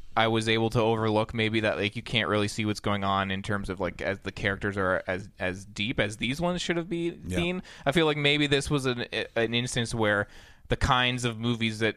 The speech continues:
Speaker 1: that, or the kinds of adaptations that he does maybe didn't suit his own work in a way or something
Speaker 2: Sure.
Speaker 1: like that. Like, I feel like maybe the way that he's, like,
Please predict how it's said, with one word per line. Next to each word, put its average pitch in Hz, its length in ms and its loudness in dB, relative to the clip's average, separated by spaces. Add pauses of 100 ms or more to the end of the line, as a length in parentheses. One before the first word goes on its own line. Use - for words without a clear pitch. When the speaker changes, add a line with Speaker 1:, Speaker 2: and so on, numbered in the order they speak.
(120)
Speaker 1:
that, 107 260 2
or 107 60 2
the 117 100 0
kinds 151 280 2
of 139 80 2
adaptations 123 640 2
that 101 120 -4
he 110 160 -2
does 104 500 0 (240)
maybe 117 240 2
didn't 107 240 -4
suit 117 300 0
his 117 220 0
own 104 280 0
work 87 320 -2
in 78 140 -8
a 85 60 -6
way 76 260 -6
or 71 100 -8
something - 280 0
Speaker 2:
Sure. 98 80 0
Speaker 1:
like 98 140 -6
that. 85 160 -2
Like, 110 180 0
I 117 60 2
feel 131 180 2
like 123 120 0
maybe 120 280 2
the 117 120 2
way 113 200 4
that 117 140 2
he's, 117 220 -2 (560)
like, 110 220 0